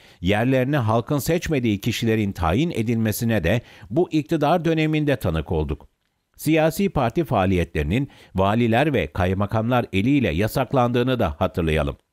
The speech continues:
Broşür yayınladı diye, parti binasına pankart astı diye,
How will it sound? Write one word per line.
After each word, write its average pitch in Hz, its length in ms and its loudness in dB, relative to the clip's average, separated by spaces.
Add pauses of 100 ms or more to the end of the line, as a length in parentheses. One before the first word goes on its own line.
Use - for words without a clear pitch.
(560)
Broşür 110 460 0
yayınladı 98 580 0
diye, 69 240 -4
parti 87 400 -2
binasına 107 520 0
pankart 82 540 -2
astı 101 420 -2
diye, 71 260 -2